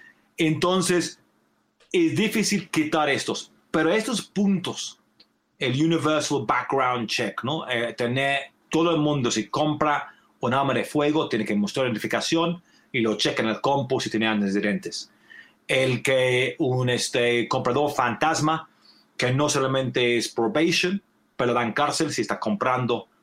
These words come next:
para cárteles. Estos puntos, si ha-, y también si alguien quiere comprar un Barrett cincuenta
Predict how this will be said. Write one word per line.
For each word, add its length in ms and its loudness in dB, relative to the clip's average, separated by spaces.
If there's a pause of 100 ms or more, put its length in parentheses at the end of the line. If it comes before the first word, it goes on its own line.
(160)
para 260 0
cárteles. 640 -4 (680)
Estos 480 0
puntos, 720 -2
si 200 0
ha-, 140 2
y 100 2
también 400 2
si 140 2
alguien 320 2
quiere 240 0
comprar 520 0 (100)
un 600 0
Barrett 280 2
cincuenta 640 -4